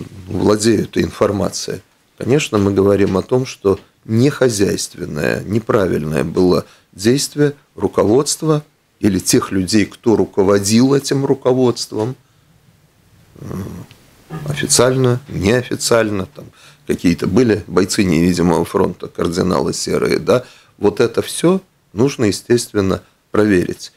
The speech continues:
И поэтому я обратился с призывом, чтобы заключение аудита передать в Генеральную прокуратуру,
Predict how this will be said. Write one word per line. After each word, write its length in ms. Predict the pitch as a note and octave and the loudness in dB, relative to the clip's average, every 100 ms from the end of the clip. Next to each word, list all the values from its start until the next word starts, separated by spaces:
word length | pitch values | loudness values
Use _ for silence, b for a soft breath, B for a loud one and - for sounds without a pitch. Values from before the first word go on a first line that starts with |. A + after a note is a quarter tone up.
| _ | _
И 80 | - | -14
поэтому 540 | F#2 B2 D#3 B2+ G2 F#2 | -2 0 0 0 0 0
я 140 | G2+ | -2
обратился 580 | F#2 - - G2 - F2 | -2 -6 -2 -2 -2 -6
с 80 | - | -8
призывом, 540 | - E2+ - G#2 D#3+ | -2 -2 2 0 0
чтобы 280 | - F#2 E2+ | -2 -4 -2
заключение 580 | E2+ D#2+ - - E2 - | -4 -4 -4 -2 0 0
аудита 360 | F2+ D#3+ - | 0 0 -2
передать 440 | - - E2 F2 - | -4 -2 0 0 -2
в 60 | |
Генеральную 600 | - F2 F#2 G2 E2 - | -2 0 2 2 0 -4
прокуратуру, 800 | - - - F2 F2 - B2+ F3 | -6 -8 -4 -2 -2 2 2 2